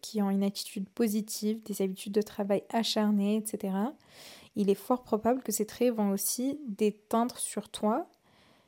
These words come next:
bien sûr à condition d'avoir un minimum de volonté de ta part aussi. Et d'un autre côté, si on est entouré de personnes négatives,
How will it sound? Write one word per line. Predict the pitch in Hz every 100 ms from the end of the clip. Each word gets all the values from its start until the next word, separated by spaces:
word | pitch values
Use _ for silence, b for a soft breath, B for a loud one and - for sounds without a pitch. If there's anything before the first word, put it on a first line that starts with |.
| b 208
bien | 196
sûr | -
à | 226
condition | 220 196 190 226
d'avoir | 214 214 226 226 - _ _ -
un | 208
minimum | 208 220 226 214 214 233
de | 208
volonté | 196 196 196 226
de | 214
ta | 202
part | 202 185
aussi. | 175 - 208 277 b b b b b b b b -
Et | 214
d'un | 208 214
autre | -
côté, | 208 190 - 226 302 -
si | - - - 233 254
on | 220 214
est |
entouré | 208 208 214 220
de | 214
personnes | 214 196 - 202 208
négatives, | 214 208 202 - - 202